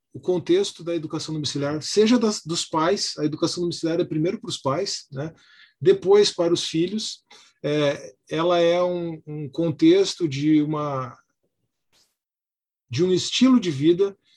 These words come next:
em que nunca se deixa de estudar. Isso é uma, é, é um aspecto importante pra salientar a respeito do que é essa prática. A gente focando na prática, no que é, basicamente é isso, né?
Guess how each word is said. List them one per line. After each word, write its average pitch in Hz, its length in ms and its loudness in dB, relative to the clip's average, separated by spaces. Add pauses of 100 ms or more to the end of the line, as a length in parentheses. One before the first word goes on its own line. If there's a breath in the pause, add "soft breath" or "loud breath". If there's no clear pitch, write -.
(120)
em 160 100 -2
que 170 520 2
nunca 202 560 2
se - 180 -6
deixa 160 340 2
de 147 120 -6
estudar. 117 580 -8
Isso 143 340 -6
é 147 40 -6
uma, 147 420 -10
é, 135 400 -14
é 135 100 -10
um 139 300 -10
aspecto 147 460 -8
importante 151 640 -8
pra 143 120 -10
salientar 135 520 -8
a 131 100 -8
respeito 131 440 -8
do 135 100 -10
que 135 160 -10
é 127 160 -6
essa 127 200 -10
prática. 113 420 -14 (360 loud breath)
A 190 60 -4
gente 220 200 2
focando 226 380 2
na 240 140 4
prática, 156 480 0
no 170 140 0
que 170 220 4
é, 180 220 2 (400)
basicamente 156 680 -4
é 139 40 -2
isso, - 300 -10 (300)
né? 131 200 -10